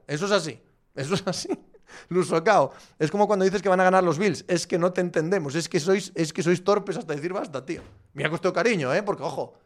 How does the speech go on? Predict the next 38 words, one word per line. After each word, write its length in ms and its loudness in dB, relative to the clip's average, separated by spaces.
cariño 340 -6
todo 220 -2
el 60 0
mundo. 340 -8
Pero 200 -12
muchachos, 640 -20
muchachos, 720 -12
yo 140 -12
qué 100 -16
sé. 320 -14
Yo 140 -10
qué 80 -12
sé, 200 -16
busca-, 300 -6
<laughs> 180 -20
buscad 440 -2
el 140 0
futuro 380 -2
por 120 -6
otro 180 -6
lado 220 2
porque 460 -8
os 120 -10
veo 160 0
complicados. 520 -14
Fútbol, 560 4
tenemos 340 -4
un 140 -4
fin 160 -4
de 100 -2
semana 300 -2
enorme 320 0
de 100 -4
fútbol, 340 -8
¿eh? 100 -14
Pero 240 -8
enorme. 400 -10
Mira, 240 -4